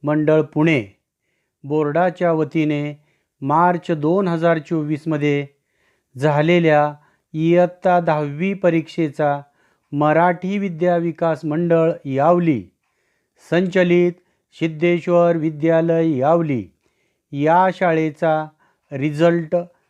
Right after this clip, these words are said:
शंभर टक्के लागला. विद्यालयातून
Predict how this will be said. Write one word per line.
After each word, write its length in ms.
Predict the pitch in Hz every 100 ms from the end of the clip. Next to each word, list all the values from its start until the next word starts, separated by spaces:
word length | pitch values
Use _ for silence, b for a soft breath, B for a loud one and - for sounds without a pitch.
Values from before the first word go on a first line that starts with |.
| _
शंभर 520 | - 175 160 151 202
टक्के 640 | 196 196 - 160 156 165 _ 151
लागला. 560 | 143 131 135 147 92 - _ _ _ _ _ _ _ _ _ _ _ -
विद्यालयातून 1040 | 165 156 180 165 160 156 147 175 185 196